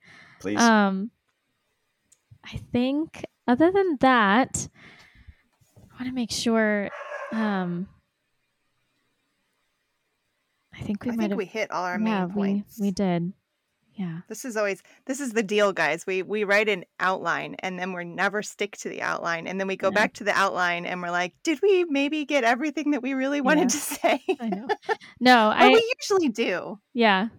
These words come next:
Speaker 2: yeah. And, and
Speaker 3: And I think we did this time.
Speaker 2: Yeah. Yeah.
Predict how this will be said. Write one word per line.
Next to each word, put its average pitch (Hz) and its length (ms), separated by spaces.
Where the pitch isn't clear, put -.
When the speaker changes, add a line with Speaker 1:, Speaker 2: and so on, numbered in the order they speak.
Speaker 2:
yeah. 202 220
And, 254 200
and 233 220
Speaker 3:
And 226 100
I 277 60
think 277 200
we 285 80
did 226 180
this 180 160
time. - 260
Speaker 2:
Yeah. 185 180
Yeah. 175 200